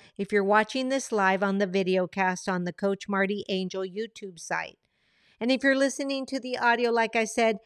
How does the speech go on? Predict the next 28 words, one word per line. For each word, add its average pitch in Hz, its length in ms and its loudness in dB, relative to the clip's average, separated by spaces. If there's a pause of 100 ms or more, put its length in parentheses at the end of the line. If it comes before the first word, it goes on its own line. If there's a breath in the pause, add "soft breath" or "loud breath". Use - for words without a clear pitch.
(280)
download 185 720 0
it. 175 180 -4 (240 loud breath)
And 202 240 0
then 269 260 8
here's 269 360 2
what 285 140 8
I 262 40 10
want 247 280 4
you 240 120 2
to 233 120 4
do. 180 340 0 (160)
There's 180 220 -2
always 240 300 4
homework 214 500 2
with 185 140 -4
this 185 200 -4
teacher. 175 460 -6 (560 loud breath)
So 254 440 6 (100)
find 302 300 4
me 330 120 2
on 294 160 6
all 294 180 8
social 311 440 2
media 294 360 2
channels. 240 720 0 (520)
My 233 180 6
handle 254 640 6
is 202 420 6